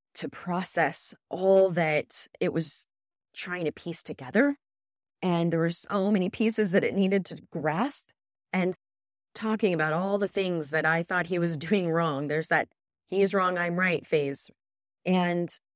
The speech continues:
in a, in a way, this protected me. Like, I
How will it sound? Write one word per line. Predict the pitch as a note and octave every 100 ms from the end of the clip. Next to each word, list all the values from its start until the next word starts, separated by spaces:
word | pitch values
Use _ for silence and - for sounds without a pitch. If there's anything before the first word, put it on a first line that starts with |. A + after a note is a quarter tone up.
| _ _ _
in | G#3 G3
a, | F#3+
in | G#3
a | F#3+
way, | F#3 E4+
this | F#3+ F3
protected | - E3 G3 E3+ D#3
me. | D3 C3+ - _
Like, | F3+ D#3+ -
I | F#3 F#3+